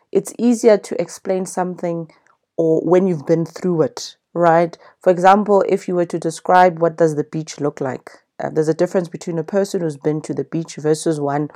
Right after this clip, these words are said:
who aspires or wishes to go to the beach via television or via someone's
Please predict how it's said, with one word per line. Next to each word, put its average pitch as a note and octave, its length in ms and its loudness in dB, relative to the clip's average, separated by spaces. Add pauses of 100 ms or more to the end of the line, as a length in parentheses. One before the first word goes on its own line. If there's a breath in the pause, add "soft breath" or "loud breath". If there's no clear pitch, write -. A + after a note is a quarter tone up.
(480 soft breath)
who F#3+ 220 2
aspires D#3+ 600 2
or C#3 100 -2
wishes D3 600 -4
to - 120 -10
go D3+ 220 2
to D#3 140 -4
the D3 80 2
beach C#3 280 -10
via C#3+ 360 -2
television D#3 760 -2
or C3+ 140 -4
via C#3 320 0
someone's C#3+ 680 -6